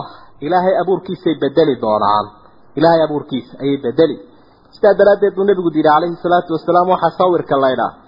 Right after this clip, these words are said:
ama ha ahaada ka gacanta lagu naqshadeeyo artisku uu sameeyo, ama ha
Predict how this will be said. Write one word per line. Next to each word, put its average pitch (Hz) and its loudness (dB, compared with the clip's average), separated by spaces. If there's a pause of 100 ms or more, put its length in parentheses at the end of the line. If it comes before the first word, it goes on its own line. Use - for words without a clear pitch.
(320)
ama 156 2
ha 180 4
ahaada 156 2
ka 156 -6
gacanta 151 -2 (140)
lagu 156 -2
naqshadeeyo 160 2
artisku 180 -2
uu 143 -2
sameeyo, 131 -4 (460)
ama 165 2
ha 196 4